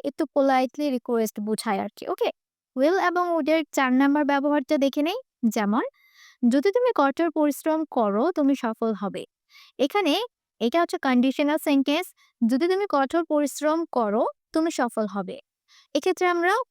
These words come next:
will এর ব্যবহার করব। যেমন, "যদি তুমি করো।" if you, if you work hard,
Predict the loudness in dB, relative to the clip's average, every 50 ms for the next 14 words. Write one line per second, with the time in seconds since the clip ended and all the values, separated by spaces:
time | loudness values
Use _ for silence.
0 | _ -2 0 2 4 4 4 2 2 2 0 0 0 0 -2 0 0 0 0 2
1 | 2 2 0 0 -2 -6 _ -2 -2 0 0 0 0 0 0 0 0 -2 -2 -2
2 | -2 -2 -2 -2 -2 -2 -2 0 -2 0 0 -2 -4 -6 -8 -14 _ _ _ 0
3 | 0 0 0 0 -4 -10 -6 -2 0 2 2 2 2 0 -2 -6 _ _ _ _
4 | _ _ _ _ _ _ _ _ _ _ _ _ _ _ _ _ _ _ _ _
5 | _ _ _ _ _ _ _ _ _ _ _ _ -2 -2 2 4 4 4 6 4
6 | 4 2 2 0 -2 -6 -6 -4 -4 -4 -6 -8